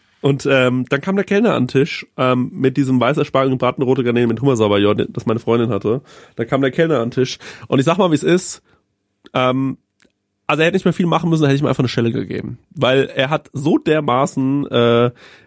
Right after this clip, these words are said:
äh, finde ich, asozial, äh, die ganze Zeit irgendwie, äh, versucht, irgendwie so auf cool zu machen und auch so, hat auch so komisch mit meiner,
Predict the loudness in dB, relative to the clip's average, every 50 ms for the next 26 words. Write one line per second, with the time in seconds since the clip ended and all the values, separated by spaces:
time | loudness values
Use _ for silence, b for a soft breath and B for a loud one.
0 | B B -2 -2 -2 0 2 0 0 -2 -4 _ -4 -4 -2 -4 -6 -8 -6 -2
1 | 0 2 2 2 2 2 2 0 0 0 0 0 2 2 0 0 -2 -4 -2 -2
2 | -2 -2 -2 -6 -10 -8 -6 -4 -2 -2 -2 -2 -2 -2 0 2 2 2 2 0
3 | 0 0 -2 -4 -4 -4 -6 -2 0 0 0 2 4 4 4 2 0 -2 -6 _
4 | _ -8 -4 -4 -4 -4 -6 -10 -4 0 0 0 0 0 -2 0 0 0 0 -2
5 | -2 0 0 -2 -4 B B B B B B B -2 0 0 0 -2 -2 -4 -8
6 | -10 -6 -4 -2 -2 -2 -2 -4 -6 -2 0 0 0 0 0 -2 -4 -2 0 0
7 | 2 2 2 2 2 2 0